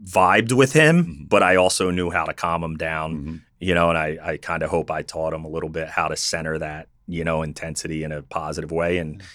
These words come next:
Speaker 1: he made it to the finale, and he
Speaker 2: Yeah.
Speaker 1: was as close to winning as anybody. So,
Speaker 2: But
Speaker 1: yeah.
Speaker 2: the, uh, who was, what was the young man's name that you went against? He was the youngest
Speaker 1: Preston.
Speaker 2: in the group. Preston.
Speaker 1: Preston, yeah, nineteen years old, man.
Speaker 2: So you actually made one of your best dishes, I believe
Speaker 1: Yeah.
Speaker 2: Blaze had said. Uh,
Speaker 1: Lobster.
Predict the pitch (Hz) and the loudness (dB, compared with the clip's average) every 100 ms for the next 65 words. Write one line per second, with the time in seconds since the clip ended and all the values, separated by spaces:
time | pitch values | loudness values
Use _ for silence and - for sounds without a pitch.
0 | - _ 87 90 90 87 90 87 90 85 | -20 _ -2 2 2 4 0 0 -2 0
1 | 98 80 78 76 85 85 82 76 - 85 | 0 -2 -4 -4 -2 -2 -2 -4 -2 -2
2 | - 85 80 85 82 82 78 80 85 71 | -2 -6 -2 -2 -2 -4 -6 -4 -4 -6
3 | 69 69 - 78 73 - _ - - - | -12 -12 -8 -8 -10 -14 _ -20 -20 -20
4 | _ _ 82 85 92 92 87 104 131 131 | _ _ 2 4 6 6 4 4 6 6
5 | 101 107 95 90 85 82 78 78 76 71 | 2 -2 -2 -2 0 0 0 -2 -4 -4
6 | 73 71 71 69 73 67 65 67 64 - | -6 -8 -8 -10 -10 -10 -10 -10 -8 -4
7 | 95 92 82 98 104 87 107 98 76 71 | 0 0 2 4 4 4 4 4 0 -4
8 | 73 71 87 90 92 78 76 85 85 80 | -8 -4 2 4 4 2 2 2 2 4
9 | 98 120 - 107 104 95 85 73 67 69 | 4 2 2 2 2 2 2 0 -6 -14
10 | 67 _ - 92 95 101 95 92 - 90 | -16 _ 0 4 6 6 6 4 4 2
11 | 87 87 80 87 85 80 82 80 - 80 | 2 2 2 0 0 0 2 2 0 -2
12 | 73 82 82 82 76 78 90 80 76 76 | -2 -4 -4 -6 -4 4 4 4 0 -4
13 | - - 82 78 78 76 82 82 71 80 | -2 0 2 0 0 2 4 4 2 -4
14 | - | -10